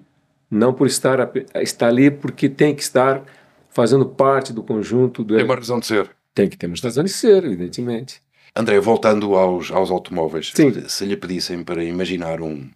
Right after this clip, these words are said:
Speaker 2: um carro de raiz, como é que seria esse carro?
Speaker 1: Olha, uma boa pergunta.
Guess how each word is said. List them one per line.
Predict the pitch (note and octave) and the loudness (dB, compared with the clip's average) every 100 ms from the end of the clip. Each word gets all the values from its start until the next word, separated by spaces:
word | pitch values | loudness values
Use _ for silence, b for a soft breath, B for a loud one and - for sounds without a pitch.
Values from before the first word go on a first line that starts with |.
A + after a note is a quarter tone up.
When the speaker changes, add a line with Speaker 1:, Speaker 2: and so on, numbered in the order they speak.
| - | -10
Speaker 2:
um | F#2+ | -4
carro | G#2+ G#2+ F#2+ | 0 0 -2
de | F#2 | -6
raiz, | F2+ G2 F#2+ F#2 - - b b | 0 2 2 -4 -10 -14 b b
como | b C3+ | b -2
é | A#2 | 0
que | - | -2
seria | F#2 E2 | -2 -4
esse | D2 - | -4 -8
carro? | C#2+ - _ _ b b b b b b _ - | -14 -16 _ _ b b b b b b _ -2
Speaker 1:
Olha, | A2 | 2
uma | G#2+ G2+ | 2 4
boa | B2 A#2+ | 4 4
pergunta. | A#2+ G2 G2+ F#2 G#2 - | 2 2 2 2 -4 -10